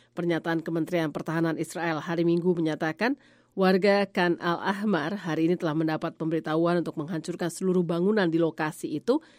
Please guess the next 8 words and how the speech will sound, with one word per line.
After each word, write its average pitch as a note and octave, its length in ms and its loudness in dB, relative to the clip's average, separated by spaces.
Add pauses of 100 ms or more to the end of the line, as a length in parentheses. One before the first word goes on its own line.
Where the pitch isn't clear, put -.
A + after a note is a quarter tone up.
selambat-lambatnya G#3 800 2
pada E3+ 160 2
satu A3 400 2
Oktober F#3+ 640 4
dua F3+ 320 2
ribu D#3+ 240 0
delapan C#3 480 -4
belas. C3+ 480 -6